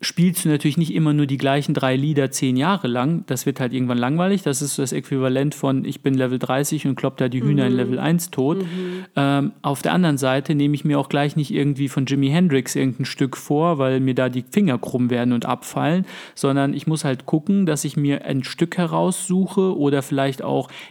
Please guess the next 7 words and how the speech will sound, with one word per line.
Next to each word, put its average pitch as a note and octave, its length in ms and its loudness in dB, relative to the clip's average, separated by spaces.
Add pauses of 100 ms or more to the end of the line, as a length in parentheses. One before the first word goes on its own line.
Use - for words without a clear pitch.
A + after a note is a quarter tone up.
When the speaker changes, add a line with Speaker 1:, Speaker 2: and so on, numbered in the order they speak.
Speaker 1:
erstmal C#3+ 420 2
nur C#3+ 240 2
irgendeine C3+ 480 0
Blues-Pentatonik-Skala D#3+ 1700 0
oder D3 280 2
sowas, D3 440 0 (420)
die D3 340 2